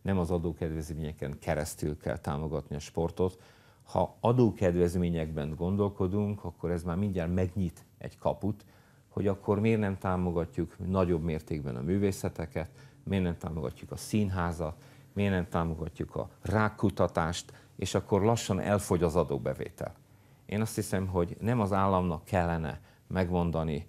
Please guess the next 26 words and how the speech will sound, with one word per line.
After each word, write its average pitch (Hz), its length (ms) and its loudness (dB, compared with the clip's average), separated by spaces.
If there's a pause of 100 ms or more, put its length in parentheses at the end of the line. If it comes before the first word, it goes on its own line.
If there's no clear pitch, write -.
(120)
és - 160 -8
pláne 110 340 4
nem 95 140 2
szelektíven, 85 760 0
hogy 73 140 -8
ezt 147 300 0
a 107 40 4
sportot - 520 0
igen, 95 260 8
azt 95 260 2
meg 82 240 6
nem, 98 360 6 (680)
hanem 98 480 2 (200)
mindenki 151 480 4
fizesse 92 520 2
be 73 120 -2
szépen - 400 -4
az - 160 -6
adóját, 139 640 4 (260)
azaz 95 300 2
adó 92 280 4
legyen 80 300 4
alacsony, 139 460 2
és 143 120 -4
onnantól 143 400 2
kezdve 113 380 2